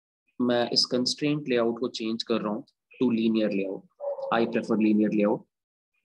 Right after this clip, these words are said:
linear layout के साथ आपको बताना पड़ता है कि आपका orientation क्या होगा। हम vertical orientation use करेंगे। उसके ठीक नीचे हम लोग एक text view add करेंगे जो match parent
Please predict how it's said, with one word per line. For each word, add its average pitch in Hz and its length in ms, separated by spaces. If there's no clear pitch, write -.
linear 135 320
layout 131 280
के 143 60
साथ 120 240
आपको 113 220
बताना 101 320
पड़ता 120 300
है 113 80
कि 117 120
आपका 107 260
orientation 123 640
क्या 123 140
होगा। 98 260
हम 113 160
vertical 110 420
orientation 107 520
use 101 240
करेंगे। 104 280
उसके 135 220
ठीक 147 300
नीचे 139 320
हम 127 180
लोग 127 160
एक 127 120
text - 360
view 127 140
add 110 200
करेंगे 110 300
जो 110 200
match 110 400
parent 110 440